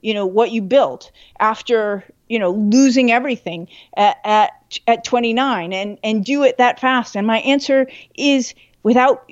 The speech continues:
you know, patting myself on the back, is I decided to, and I created a plan to make it happen. And I did, <laughs> you know, in fact, it's in my book, the, you know, the, the, the five-year plan that I wrote out for myself and how I went about doing it.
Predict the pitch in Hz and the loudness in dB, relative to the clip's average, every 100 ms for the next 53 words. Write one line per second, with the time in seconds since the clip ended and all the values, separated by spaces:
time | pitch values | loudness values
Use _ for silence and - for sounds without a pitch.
0 | - 247 240 247 262 277 262 254 262 233 | -2 -2 0 0 0 0 -4 -4 -4 -2
1 | 240 233 220 254 208 - - 214 220 185 | -2 -2 0 0 -2 -8 -4 -2 0 -4
2 | - - - _ _ - 220 - 254 247 | -12 -18 -20 _ _ -8 -8 -4 -2 -2
3 | 196 - 226 226 294 440 - _ _ _ | -4 -4 -2 0 0 -2 -8 _ _ _
4 | - 220 208 247 262 269 240 262 262 339 | -10 -4 2 2 2 0 0 -2 -2 -8
5 | 359 - 175 202 208 202 185 - - 220 | -8 -12 -8 -4 -2 0 -2 -2 -2 2
6 | 233 240 254 - 185 220 233 220 208 240 | 4 2 0 -6 -6 -2 -2 -2 -2 -2
7 | 233 220 180 247 196 - 196 190 - 214 | 0 -2 2 2 2 -4 -8 -6 -8 -6
8 | 196 202 208 - 190 214 - - 226 226 | -4 -4 -6 -6 -4 -4 -4 2 4 4
9 | - 240 240 254 247 247 240 233 226 - | 2 2 2 0 -2 -2 -2 -2 -4 -8
10 | - - 214 226 226 233 220 202 190 226 | -18 -6 -2 2 2 0 -4 -8 2 4
11 | 247 254 269 226 202 190 214 202 202 196 | 6 4 0 -6 -8 -6 -4 -4 -4 -12
12 | 196 196 220 233 247 226 220 208 254 226 | -10 -2 0 0 -2 -2 -2 -2 -6 -6
13 | 147 | -8